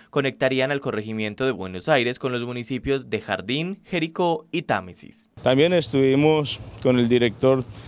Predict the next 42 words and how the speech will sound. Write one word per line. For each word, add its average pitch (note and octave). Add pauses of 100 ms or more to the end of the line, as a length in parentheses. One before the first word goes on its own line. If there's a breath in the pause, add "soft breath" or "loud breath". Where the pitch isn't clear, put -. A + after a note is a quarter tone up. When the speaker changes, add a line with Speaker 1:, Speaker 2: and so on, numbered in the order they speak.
(160 loud breath)
Speaker 2:
del C3+
Departamento B2
Nacional B2
de C3+
Planeación. A#2+
Allí B2
fuimos C3+
muy C3+
claros C3+ (280 loud breath)
en B2+
el B2
sentido B2+
de C#3
recuperar B2
el C#3
urbanismo. C3 (300 loud breath)
Tenemos C3+
una C#3
idea C#3
muy C#3
clara C3+
y C3+
muy C3+
buena C3+
para A2+
Andes, C#3
que A#2+
es A#2
el B2+
tema C3 (360 loud breath)
de C3
la C3
ampliación C3
de C#3
la C3+
avenida C3
Medellín C3
con C#3
la B2+
terminal A#2+
de C3+
transporte A#2+